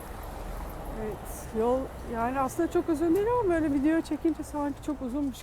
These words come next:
gibi geliyor bazen de. Siz benden hızlı yürürsünüz sonuçta. Ben şimdi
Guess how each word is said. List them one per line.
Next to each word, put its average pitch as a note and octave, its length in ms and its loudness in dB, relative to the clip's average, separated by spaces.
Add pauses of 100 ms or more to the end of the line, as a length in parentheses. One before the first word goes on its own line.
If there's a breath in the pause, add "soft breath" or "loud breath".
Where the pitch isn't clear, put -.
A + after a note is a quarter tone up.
gibi G3 120 -8
geliyor G3 420 -2
bazen F#3+ 520 -4
de. A#3 80 -6
Siz G#3+ 260 -8
benden B3 360 -2
hızlı A#3 180 -4
yürürsünüz G3+ 520 -6 (100)
sonuçta. G3 340 -10
Ben G#3 140 -2
şimdi A3+ 220 -6